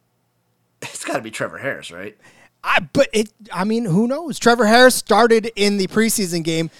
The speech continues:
Speaker 2: threw nine of twelve for a hundred twenty-four yards and a touchdown. But again, this is the first preseason game. I, Vernon Adams has been a fan favorite for years over there. So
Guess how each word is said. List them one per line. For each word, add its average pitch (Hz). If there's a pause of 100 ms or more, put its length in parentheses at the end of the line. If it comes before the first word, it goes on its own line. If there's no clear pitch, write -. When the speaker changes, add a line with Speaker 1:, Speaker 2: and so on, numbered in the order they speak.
(120)
Speaker 2:
threw 240
nine 214
of 220
twelve 214
for 196
a -
hundred 196
twenty-four 190
yards 175
and 160
a 147
touchdown. 156
But 175 (460)
again, 196
this 190
is 208
the 202
first 208
preseason 196
game. 190
I, 196
Vernon 294
Adams 269 (340)
has 214
been 262
a 240
fan 262
favorite 240
for 202
years 170 (280)
over 160
there. 123 (500)
So 190